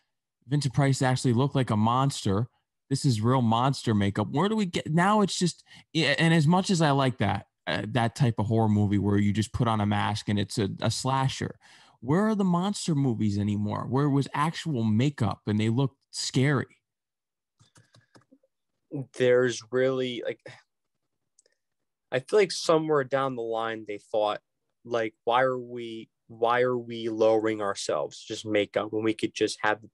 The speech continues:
Speaker 2: be, all could be c-, computer generated and look real."
Speaker 1: It looks
Speaker 2: When
Speaker 1: like
Speaker 2: really
Speaker 1: crap.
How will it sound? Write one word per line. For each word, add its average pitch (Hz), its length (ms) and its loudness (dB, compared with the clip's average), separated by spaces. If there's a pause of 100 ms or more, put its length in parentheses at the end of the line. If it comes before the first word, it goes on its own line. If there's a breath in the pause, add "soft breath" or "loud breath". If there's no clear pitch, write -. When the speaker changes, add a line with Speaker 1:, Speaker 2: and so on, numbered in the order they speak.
Speaker 2:
be, 101 300 -6 (1400 soft breath)
all 117 200 6
could 113 140 -8
be 113 180 -6
c-, - 60 -16 (160)
computer 113 420 -2
generated 107 640 -2
and 104 160 -8
look 127 380 0
real." - 380 -8 (100)
Speaker 1:
It - 80 -8 (1080)
looks 180 160 4
Speaker 2:
When 165 160 6
Speaker 1:
like 110 80 -6
Speaker 2:
really 143 160 6
Speaker 1:
crap. - 280 4